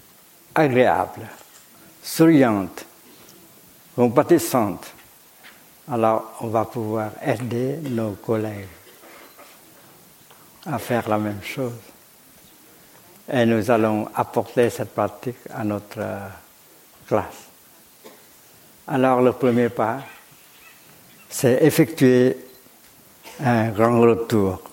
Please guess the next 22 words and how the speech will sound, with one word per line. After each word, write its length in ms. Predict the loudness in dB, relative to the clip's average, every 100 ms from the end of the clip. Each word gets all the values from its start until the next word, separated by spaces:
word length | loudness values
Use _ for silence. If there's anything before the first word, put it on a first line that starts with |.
| -20 -20 -20 -20 -20 -20 -20 -20 -20 -20 -20 -16
Un 60 | -12
grand 400 | -4 2 4 4
retour 460 | 2 0 -2 -2 -4 -16 -20 _ _
chez 400 | -14 -12 -8 -6
soi, 240 | -4 -4 -6 -10 -20 -20 -20 _ _ _
soi-même. 260 | -4 -4 -4 -16 -20 -20 -20 -20 -20 -20 -20 -20 -20 -20 -20 -20 -20 -20 -20 -20 -20 -20 _ -20 _ _ -20 -20 -6
La 160 | -2 0
sortie, 540 | 0 -2 2 4 4 2 -14 -20 -20 -20 _ _ -20 -20 -14
on 140 | -4 -2
cherche 340 | 0 -2 2
une 240 | 0 2 0
sortie. 500 | 2 2 2 -2 -2 -6 -20 -20 -20 -20 -20 -20 -20 -20 -20 -20 -14 2
Mais 180 | 4 4
la 100 | 4
sortie 300 | 2 4 4
commence 480 | 6 6 4 2
par 220 | 2 4 6
une 180 | 4
entrée. 640 | 2 2 2 2 2 2 2 -14 -20 -20 -20 -20 -20 -16 -16 -16 -18 -18 -20 -18 -18 -4
The 120 | 2
way 240 | 6 6 6
out 360 | 6 4 4